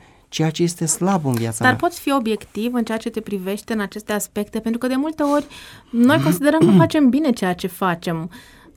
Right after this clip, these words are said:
Speaker 2: Să cerem părerea altora, să întrebăm pe copii,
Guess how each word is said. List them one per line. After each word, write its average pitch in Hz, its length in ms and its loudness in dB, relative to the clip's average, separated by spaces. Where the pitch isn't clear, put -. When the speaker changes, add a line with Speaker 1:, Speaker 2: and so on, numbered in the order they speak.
Speaker 2:
Să - 160 0
cerem 262 400 2
părerea 233 460 2
altora, 196 380 -2
să 175 140 0
întrebăm 220 400 2
pe 254 120 0
copii, 233 560 -4